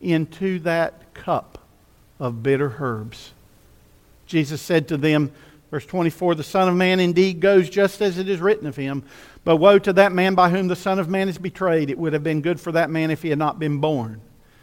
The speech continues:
Then Judas, who was betraying him, answered and said, "Rabbi, is it I?" He said to him, "You have said it." With his own question, his own deceit, Jesus said, "You have been found out." John said, "Now after the piece of bread, Satan entered him."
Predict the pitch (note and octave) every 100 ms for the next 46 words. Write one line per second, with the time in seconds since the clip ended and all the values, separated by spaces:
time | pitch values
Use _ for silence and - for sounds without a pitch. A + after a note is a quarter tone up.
0 | _ - D#3 B2+ E3 D3+ - D#3 C3+ C#3+
1 | - F3 E3+ E3+ F#3 F#3 G3+ D#3+ D3+ G#3+
2 | E3+ A3 E4 C4+ D4+ G3+ G3+ A3+ C#4+ F4+
3 | D4 - - _ _ _ _ - C#3 -
4 | D3 D3 C3+ D#3 C3+ A#2+ F2+ - _ _
5 | B2 D#3+ C#3 A#2 G2 - - - B2 A2+
6 | - B2+ A2+ A2 - _ _ _ _ D#3
7 | D3 C#3+ F#3 A3 A#3 A#3 E3+ - - A2+
8 | C3+ C#3+ G3+ A3+ G#3 - A3 C3+ - D#3
9 | C3 C3 E3 C#3 C#3+ A3+ F#3 A2 - -
10 | _ - E3+ D3 G3 D3+ - F#3 F3 E3
11 | D#3+ A2+ - - _ _ _ - C3 C#3+
12 | C#3+ C3 D#3+ D3 D3 - - - D#3+ D#3
13 | D3 E3+ D3 D3+ E3 E3 - C#3 - D#3+
14 | D#3+ D#3+ A#2+ - E3 - E3 F3 - C3
15 | G#2 B2+ A2+ G#2+